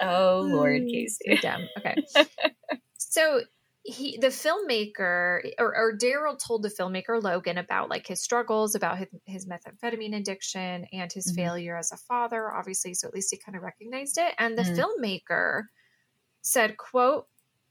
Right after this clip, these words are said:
Speaker 2: oh, sorry, he said in the film, quote, "I thought I would be this wonderful father, the greatest dad ever. I'm going to give him everything that I didn't have."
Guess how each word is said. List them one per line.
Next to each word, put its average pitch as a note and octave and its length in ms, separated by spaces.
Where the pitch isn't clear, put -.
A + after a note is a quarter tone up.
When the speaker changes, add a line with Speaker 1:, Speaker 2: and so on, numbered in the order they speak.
Speaker 2:
oh, A#3 80
sorry, F#3 440
he D4+ 360
said F#3 580
in G#3+ 180
the G3+ 60
film, - 460
quote, A#3+ 380
"I G#3 120
thought B3 300
I D4+ 120
would D4 180
be G#3 160
this G3+ 260
wonderful G#3 800
father, - 640
the G#3 80
greatest A3+ 540
dad F3+ 380
ever. A2+ 520
I'm G3+ 180
going C4+ 280
to C4+ 120
give G3+ 240
him F#3 440
everything A3 500
that G3 220
I F3+ 240
didn't F3 400
have." - 400